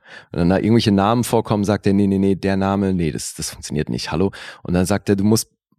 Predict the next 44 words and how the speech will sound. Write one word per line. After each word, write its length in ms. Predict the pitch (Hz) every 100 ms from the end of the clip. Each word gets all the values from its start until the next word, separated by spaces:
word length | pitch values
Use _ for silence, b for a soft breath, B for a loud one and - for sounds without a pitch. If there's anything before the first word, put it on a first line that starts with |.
| _ _ _ _ _
äh, 140 | 104
bei 160 | 98 104
Namen 400 | 98 98 113 113
immer 340 | - 113 110
entweder 440 | - 98 - 85 69
ein 180 | 87 -
Us 280 | 117 -
dranhängen“, 720 | - 98 98 92 90 92 95 87
oder 240 | - 78
dann 180 | 82 82
hat 120 | 90
er 80 | 87
halt 120 | 85
so, 140 | - -
solche 240 | - 82 -
Endungen, 500 | 95 110 101 98 98
die 220 | 90 69
irgendwie 260 | 87 92 87
die 200 | 82 73
Go-To-Endungen 880 | 95 98 - 101 - 92 90 90 92
sind 240 | 95 95
für 160 | - -
so 160 | 78
Science-Fiction-Namen. 800 | 80 65 - - - - 50 - B B B B -
Und 100 | -
dann 80 | 80
sagt 240 | 85 87
er 60 | -
immer, 220 | 95 87
was 140 | 90
er 100 | 85
halt 140 | 87 87
aus 140 | -
dem 180 | - 90
Namen 220 | 85 90
stattdessen 420 | 87 82 87 82
machen 340 | 85 82 87 78
würde. 240 | - 67
Und 180 | 52 71
er 60 | 57
ist 160 | -
halt 160 | 78 80
da, 80 | 64
also 340 | 50 67 64